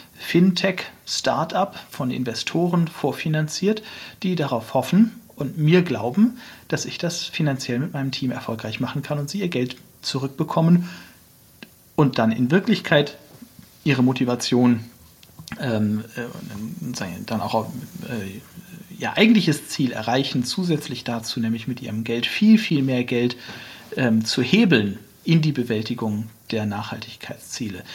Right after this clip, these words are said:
Diese doppelte Rendite, ja, was Gutes für die Welt erreichen, was man irgendwie auch zeigen und zählen kann und dabei aber nicht Geld verlieren,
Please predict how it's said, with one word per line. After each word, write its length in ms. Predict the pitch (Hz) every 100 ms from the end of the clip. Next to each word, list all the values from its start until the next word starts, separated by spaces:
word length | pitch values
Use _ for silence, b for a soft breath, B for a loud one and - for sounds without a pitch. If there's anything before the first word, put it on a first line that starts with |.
| B
Diese 200 | 214 196
doppelte 460 | 175 175 185 175 151
Rendite, 500 | 127 127 151 147 - - -
ja, 140 | 151
was 140 | 123 -
Gutes 300 | 214 226 -
für 140 | -
die 120 | 135
Welt 180 | 135 185
erreichen, 460 | 202 - 170 175 151
was 140 | -
man 100 | 127
irgendwie 200 | 113 135
auch 120 | - -
zeigen 580 | - 151 185 180 156
und 160 | 123 -
zählen 440 | - 170 190 185
kann 380 | 175 165 165 165 B B B B B
und 220 | 143 135
dabei 280 | 143 165 165
aber 140 | 131
nicht 200 | 127 123
Geld 180 | - 127
verlieren, 640 | - 113 117 185 190 175